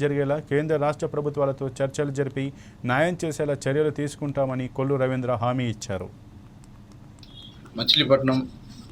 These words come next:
Speaker 2: నోబుల్ కాలనీకి చెందిన ఎస్తేర్ అనూహ్య మరి ఆ కేసుని ఒక సంచలనమైనటువంటి, భారతదేశంలో ఒక సంచలనంగా ఉన్నటువంటి కేసు మరి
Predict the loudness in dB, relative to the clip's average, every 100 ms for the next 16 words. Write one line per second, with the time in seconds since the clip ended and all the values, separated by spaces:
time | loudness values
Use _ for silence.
0 | -14 -14 -14 -14 -16 -12 -4 0 2 2
1 | 2 2 -2 -6 -2 -2 -2 -6 -14 -20
2 | -20 -20 -20 -20 -20 -20 -12 -6 -2 2
3 | 2 4 2 2 2 0 -4 -10 -18 -18
4 | -18 -18 -18 -16 -16 -16 -12 -10 -10 -12
5 | -20 -20 -18 -16 -14 -12 -4 -2 0 -2
6 | 0 0 0 -2 -2 -4 -8 -10 -10 -10
7 | -10 -10 -10 -16 -8 -6 -2 0 4 4
8 | 4 4 2 0 2 2 2 -2 -6 -6
9 | -6 -2 0 0 -2 -2 -2 -2 -2 -2
10 | -2 -2 -2 0 0 0 -2 -6 -8 -8
11 | -4 -4 -2 -4 -4 -8 -18 -20 -16 -16
12 | -16 -18 -18 -18 -16 -14 -6